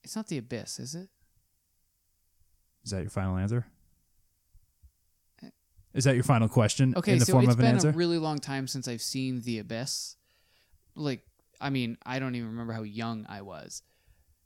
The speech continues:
Speaker 1: So I don't remember if there's Navy seals in that, and if it, even if they had to do with a submarine. But the last part where you were talking about it, it made me think of it, The Abyss.
Speaker 2: Well, it makes me think that you're right.
Speaker 1: I am?
Speaker 2: Good job, dude. And of course, for extra bonus points, who directed The Abyss?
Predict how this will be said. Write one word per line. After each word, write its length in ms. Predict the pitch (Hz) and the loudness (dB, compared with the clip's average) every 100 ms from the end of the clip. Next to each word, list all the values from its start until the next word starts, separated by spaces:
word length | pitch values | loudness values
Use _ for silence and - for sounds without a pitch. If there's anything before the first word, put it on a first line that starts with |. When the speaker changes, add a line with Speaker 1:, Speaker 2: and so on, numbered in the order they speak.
| _ - | _ -8
Speaker 1:
So 200 | - 151 | -6 -4
I 140 | 151 | -2
don't 160 | 202 185 | -2 0
remember 400 | 151 156 160 147 | -2 0 0 -2
if 80 | 135 | -2
there's 220 | 139 123 | -6 -4
Navy 280 | 135 131 127 | -4 -2 -4
seals 400 | - 127 123 - - | -2 -2 -4 -6 -8
in 220 | 127 147 | -6 -4
that, 440 | 147 151 - - - | -4 -6 -8 -14 -12
and 120 | 135 | -10
if 100 | 120 | -10
it, 120 | 113 - | -12 -14
even 260 | - 143 165 | -6 -4 -4
if 100 | 147 | -4
they 120 | 127 | -6
had 260 | 117 131 127 | -6 -8 -8
to 40 | |
do 140 | 117 120 | -6 -4
with 120 | 117 | -4
a 40 | |
submarine. 420 | 110 123 113 113 110 | -6 -8 -8 -8 -8
But 160 | 123 | -8
the 80 | 131 | -8
last 380 | 123 139 147 - | -8 -8 -8 -8
part 220 | 127 123 | -8 -8
where 100 | 117 | -12
you 80 | 113 | -12
were 80 | 113 | -12
talking 360 | 117 110 120 | -12 -10 -10
about 280 | 113 107 110 | -8 -10 -10
it, 100 | 107 | -10
it 80 | 117 | -8
made 180 | 117 110 | -6 -6
me 100 | 107 | -10
think 220 | - - | -14 -14
of 80 | 104 | -14
it, 160 | - | -12
The 120 | 113 | -10
Abyss. 500 | 107 98 - - - _ | -10 -10 -12 -14 -16 _
Speaker 2:
Well, 180 | 120 127 | 2 4
it 40 | 120 | 6
makes 260 | 120 110 | 4 4
me 120 | 117 | 2
think 240 | 107 104 95 | 2 0 2
that 80 | 127 | 8
you're 160 | 240 | 10
right. 260 | 240 185 - _ - | 12 10 6 _ -4
Speaker 1:
I 60 | 147 | 2
am? 320 | 233 277 285 - | 4 2 0 2
Speaker 2:
Good 120 | 170 | 6
job, 200 | 196 240 | 6 6
dude. 240 | 151 196 - _ _ - | 6 4 -2 _ _ 2
And 80 | 165 | 2
of 100 | - | 4
course, 240 | 185 175 | 4 4
for 180 | 160 160 | 2 2
extra 280 | 156 - 143 | 2 2 2
bonus 260 | 156 156 | 4 2
points, 360 | - 160 160 - | 0 -2 -2 -2
who 120 | 147 | -2
directed 440 | 123 123 135 151 | 0 0 0 -2
The 80 | 147 | 0
Abyss? 400 | 151 170 175 - | 0 0 0 -2